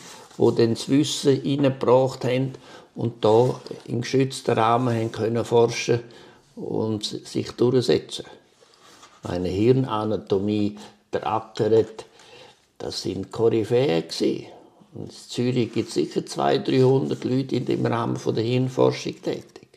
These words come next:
Und auch Hirnchirurgie. Und da ist Zürich ein grosses Zentrum. Eine Neurochirurgie, da kannst du sagen, Montreal,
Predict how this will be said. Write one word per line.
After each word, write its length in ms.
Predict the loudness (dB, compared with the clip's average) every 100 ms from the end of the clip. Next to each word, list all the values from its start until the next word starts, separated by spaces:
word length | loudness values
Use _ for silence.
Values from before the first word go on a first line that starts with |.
| _ _ _ _ _ -20 _ _
Und 140 | -2
auch 140 | 0 2
Hirnchirurgie. 1120 | 2 2 0 -2 2 4 4 4 0 0 -2 -8 -16 -16 -20 _ -6
Und 680 | -2 0 -2 -2 -4 -8 -20 -20 -20 _ _
da 220 | -2 0
ist 420 | 0 -2 -8 -8 -2
Zürich 280 | -2 0
ein 120 | 0 2
grosses 480 | 4 4 2 -6 -2
Zentrum. 560 | -2 -2 -2 -2 -2
Eine 340 | -2 -2 -2 -4 -10 _ -6
Neurochirurgie, 1300 | 2 6 8 6 2 2 6 6 4 0 2 0 -4 -20 -20 -20 _
da 100 | -12 -8
kannst 220 | -6 0
du 60 | 0
sagen, 240 | 2 0
Montreal, 920 | 2 2 0 2 6 8 8 6 6